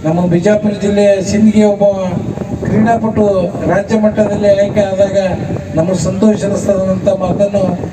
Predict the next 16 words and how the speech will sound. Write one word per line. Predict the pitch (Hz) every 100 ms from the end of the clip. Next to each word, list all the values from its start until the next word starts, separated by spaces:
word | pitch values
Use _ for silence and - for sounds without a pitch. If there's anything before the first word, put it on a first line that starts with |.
| - - -
ಮಾನ್ಯ | 175 190
ಡಿ | 175
ವೈ | 180 202
ಎಸ್ | 196
ಪಿ | 196
ಅವರು | 190
ಹೇಳಿದರು. | 170 180 156 - - - - - - 160
ಮುಂದಿನ | 185 240 233 226
ದಿನಮಾನದಲ್ಲಿ | 226 220 214 214 208 202 202 170 -
ಬಸವನ | - 170 220 233 220
ಬಾಗೇವಾಡಿ | 214 208 214 214
ತಾಲೂಕಿನ | 208 202 202 202 202 190 - - - - -
ಯಾವೊಬ್ಬ | 160 202 226 220
ಕ್ರೀಡಾಪಟು | 233 226 220 220 240 214 226 226 190 175 - 156
ರಾಜ್ಯ | 190 208 240
ಮಟ್ಟಕ್ಕೆ | 226 220 220 220 214